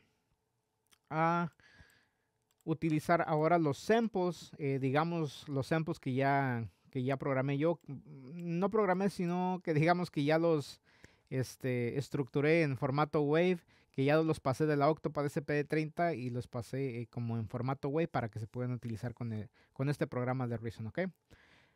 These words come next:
Ok, ya que tenemos abierto el, hicimos el Kong aquí, pues nos vamos aquí a, a nuestro, a programa de Pro Tools y aquí en donde dice midi, pues vamos a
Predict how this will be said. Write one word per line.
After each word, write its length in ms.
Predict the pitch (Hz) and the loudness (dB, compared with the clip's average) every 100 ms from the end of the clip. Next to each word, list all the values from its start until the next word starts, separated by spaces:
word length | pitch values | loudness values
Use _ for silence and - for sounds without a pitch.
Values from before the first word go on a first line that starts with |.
| _ _ _ | _ _ _
Ok, 120 | 147 | 2
ya 140 | 151 | 2
que 100 | 175 | 2
tenemos 340 | 226 226 233 202 | 0 0 0 2
abierto 540 | 175 185 185 214 196 | 4 2 2 0 0
el, 560 | 160 147 135 127 - 98 | 0 0 0 -2 -6 -10
hicimos 460 | 151 - 165 180 175 | -10 -4 -2 -2 -2
el 140 | 135 | -4
Kong 300 | - 165 175 | -2 -2 -2
aquí, 340 | 139 - 190 196 - | -6 -6 -4 -4 -4
pues 300 | 131 117 143 | -6 -6 -6
nos 160 | 131 | -4
vamos 320 | 143 160 151 | -2 -2 -4
aquí 260 | 127 - 147 | -6 -4 0
a, 300 | 151 135 110 | 2 2 0
a 640 | 95 - _ _ - - | -4 -12 _ _ -20 -8
nuestro, 840 | 131 127 - 131 123 117 110 104 98 _ _ _ _ _ _ _ _ _ - | -2 -2 -2 -4 -2 -2 -2 -6 -8 _ _ _ _ _ _ _ _ _ -4
a 320 | 123 123 120 | 2 4 2
programa 380 | 123 127 156 165 | 2 2 4 4
de 80 | 151 | 2
Pro 200 | 180 180 | 2 2
Tools 280 | 185 185 - | 2 -2 -4
y 180 | 147 | 0
aquí 240 | 139 - 170 | 0 2 0
en 220 | 175 156 | 0 -2
donde 260 | 143 135 139 | 0 2 2
dice 320 | 165 170 175 | 2 0 0
midi, 400 | 196 190 208 190 _ _ | 4 4 2 0 _ _
pues 200 | - 135 | -2 0
vamos 400 | 123 151 160 160 | 2 2 2 2
a 360 | 135 120 110 104 | 2 2 0 -4